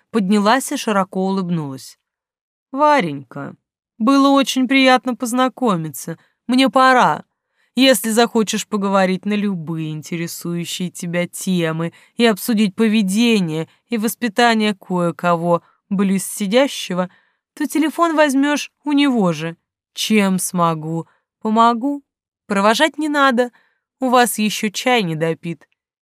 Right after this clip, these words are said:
Тим, пожалуйста, побереги себя.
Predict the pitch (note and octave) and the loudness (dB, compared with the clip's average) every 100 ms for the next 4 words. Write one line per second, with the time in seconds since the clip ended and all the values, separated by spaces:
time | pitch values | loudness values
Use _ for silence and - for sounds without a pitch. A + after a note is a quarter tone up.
0 | _ - - B3+ G3 B3 C4 C#4+ G#3+ E3+ | _ -10 -2 0 2 0 0 0 -2 -2
1 | - - E3+ F3+ A#3 A3+ D4+ C4+ D4+ - | -10 -10 -12 -8 -4 -2 -2 0 -2 -2
2 | G#3 D#3+ D#3 D#3+ | -4 -2 -4 -6